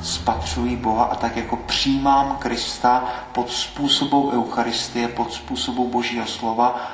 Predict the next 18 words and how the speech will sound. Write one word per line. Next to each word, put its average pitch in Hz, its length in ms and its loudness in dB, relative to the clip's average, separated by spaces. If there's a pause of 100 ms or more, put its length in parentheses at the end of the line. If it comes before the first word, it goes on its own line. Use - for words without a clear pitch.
tak 117 140 -4
ho 117 60 6
přijímám 120 460 2
pod 113 220 -2
způsobou 123 720 0
bratří - 420 -2
a - 80 2
sester. - 520 -2 (360)
A 117 80 6
tohle, 127 360 2
prosím 120 420 -2
pěkně, 113 320 -2
dělá 110 300 4
Marta, - 480 0 (520)
která 107 320 2
přijímá 117 720 4 (120)
samotného 117 880 2 (260)
Boha. 110 600 2